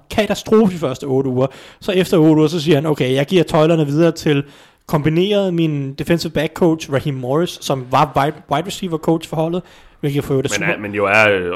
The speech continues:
Speaker 2: oprindeligt defensiv,
Speaker 1: det er super
Speaker 2: øh,
Speaker 1: mærkeligt, han var wide
Speaker 2: ja.
Speaker 1: receiver coach, men han, ham skifter de så rolle på, han hiver ham over
Speaker 2: Ja.
Speaker 1: som D B coach, og så styrer han tredje down, så, så styrer linebacker coachen første og anden down,
Speaker 2: Ja.
Speaker 1: og så er forsvaret lige pludselig meget bedre.
Speaker 2: Ja.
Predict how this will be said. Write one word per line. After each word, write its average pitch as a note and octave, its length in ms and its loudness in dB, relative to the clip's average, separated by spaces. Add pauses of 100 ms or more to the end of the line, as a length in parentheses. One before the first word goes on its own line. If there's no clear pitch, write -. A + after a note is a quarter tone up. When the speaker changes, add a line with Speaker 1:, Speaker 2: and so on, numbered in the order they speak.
(160)
Speaker 2:
oprindeligt G2+ 260 0
defensiv, F#2+ 320 -6
Speaker 1:
det D#3+ 120 4
er C#3+ 40 -2
super E3 220 0
Speaker 2:
øh, - 80 0
Speaker 1:
mærkeligt, D3 200 -2
han C#3 100 -2
var B2+ 60 -4
wide C3 160 -2
Speaker 2:
ja. E3+ 60 -4
Speaker 1:
receiver D#3 200 -2
coach, D#3 300 0
men D3 80 -2
han, E3 120 0 (320)
ham E3 120 -4
skifter E3+ 300 -2
de C#3+ 100 0
så D3 80 0
rolle C#3+ 280 4
på, F3 160 -2
han D#3 100 0
hiver C#3+ 140 0
ham C#3+ 140 0
over F3+ 80 4
Speaker 2:
Ja. F#3 60 2
Speaker 1:
som E3 140 -4
D F#3 240 -6
B F#3 180 -2
coach, F3+ 300 0 (340)
og D3 80 -6
så G#3 100 -2
styrer F#3 280 2
han E3+ 160 0
tredje F#3 340 0
down, E3+ 240 -2
så, F3 100 -6
så D#3+ 100 -8
styrer D#3 340 0
linebacker D#3+ 320 0
coachen D#3 500 -2
første D#3 300 -4
og D3+ 120 -6
anden F3+ 180 -4
down, D#3+ 260 2 (180)
Speaker 2:
Ja. F#2+ 60 -10
Speaker 1:
og D3+ 140 -2
så G#3 60 2
er A3+ 40 4
forsvaret G3+ 440 2
lige B3+ 100 0
pludselig G3+ 280 -8
meget G3+ 280 0
bedre. D#3+ 260 0
Speaker 2:
Ja. - 260 -14